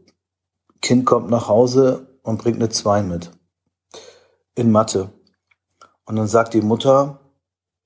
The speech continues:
„Eine zwei? Gab's denn noch jemanden, der eine eins hatte?“ Und sagt sie: „Ja, es gab noch zwei, die hatten eine eins.“ Und dann sagt die Mutter: „Ja, wieso hast du keine eins?“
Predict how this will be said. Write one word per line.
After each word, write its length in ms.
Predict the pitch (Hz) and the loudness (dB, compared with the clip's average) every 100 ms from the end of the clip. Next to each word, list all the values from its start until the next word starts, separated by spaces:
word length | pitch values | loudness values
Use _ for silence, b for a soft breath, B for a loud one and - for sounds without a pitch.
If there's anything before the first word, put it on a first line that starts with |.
| _ _ _ _ _ _ | _ _ _ _ _ _
„Eine 120 | - 104 | -16 -6
zwei? 760 | - - 90 92 104 143 175 - _ _ _ _ _ _ _ - | -4 -4 -4 0 0 -2 -8 -14 _ _ _ _ _ _ _ -4
Gab's 300 | 107 113 - | -2 0 0
denn 100 | 113 | -2
noch 140 | 110 | -4
jemanden, 440 | - 113 117 113 110 | -4 -2 -2 -2 -6
der 120 | 104 | -6
eine 220 | 101 - | -6 -8
eins 420 | 101 110 117 - | -4 0 0 0
hatte?“ 420 | 151 151 175 185 - _ _ _ _ _ _ _ _ | -2 -4 -4 -4 -10 _ _ _ _ _ _ _ _
Und 120 | 98 | -10
sagt 160 | 101 92 | -8 -6
sie: 80 | 104 | 0
„Ja, 220 | 131 131 | 4 4
es 120 | - | 2
gab 200 | 107 101 | -2 -2
noch 120 | 101 | -4
zwei, 300 | - 98 104 | -6 -2 -2
die 140 | 104 101 | -4 -6
hatten 280 | 104 113 | -8 -8
eine 100 | 107 | -2
eins.“ 520 | 101 135 101 90 - _ _ _ _ _ _ _ - | 2 2 2 -2 -8 _ _ _ _ _ _ _ -16
Und 140 | 98 | -10
dann 80 | 95 | -8
sagt 240 | 95 - | -6 -4
die 40 | 101 | -4
Mutter: 240 | 104 107 | -2 0
„Ja, 200 | 104 98 | 0 0
wieso 240 | 104 101 | -2 -2
hast 240 | 95 - - | -2 -2 -4
du 80 | 98 | -8
keine 360 | - 123 127 | -2 0 0
eins?“ 560 | 127 131 143 - - | 2 2 0 -4 -8